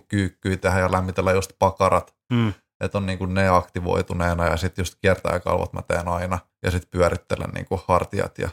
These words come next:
Speaker 1: lantion ja
Speaker 2: Mm.
Speaker 1: näin, että on sellainen valmis heittämään.
Speaker 2: Joo.
Speaker 1: Ja mullakin on tänään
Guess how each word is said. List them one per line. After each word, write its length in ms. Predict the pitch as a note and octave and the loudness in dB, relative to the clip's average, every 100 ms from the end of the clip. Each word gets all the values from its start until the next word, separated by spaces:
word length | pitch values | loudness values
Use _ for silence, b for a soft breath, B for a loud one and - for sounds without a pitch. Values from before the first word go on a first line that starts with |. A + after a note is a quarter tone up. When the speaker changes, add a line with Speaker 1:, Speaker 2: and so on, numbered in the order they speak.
| - | -8
Speaker 1:
lantion 500 | F#2+ F#2 F2+ G2 F#2 F#2 | 0 0 0 -2 -2 0
ja 60 | |
Speaker 2:
Mm. 40 | F#2+ | 0
Speaker 1:
näin, 200 | F#2 F#2 | 0 -2
että 200 | F2 F#2 | -4 -4
on 40 | |
sellainen 420 | F#2 F2 F2 F2 - _ - | -2 0 0 0 -4 _ 0
valmis 380 | F#2+ F2+ G2 - | 2 4 0 0
heittämään. 560 | F#2 F2 - E2+ F2 D#2+ _ _ B2 | -2 -2 -4 -2 -2 -2 _ _ -4
Speaker 2:
Joo. 200 | G#2+ F#2 | 0 0
Speaker 1:
Ja 60 | |
mullakin 380 | F#2 F2+ F2 G2 | 0 0 0 -2
on 80 | F2+ | 0
tänään 260 | F#2 F2+ | 2 2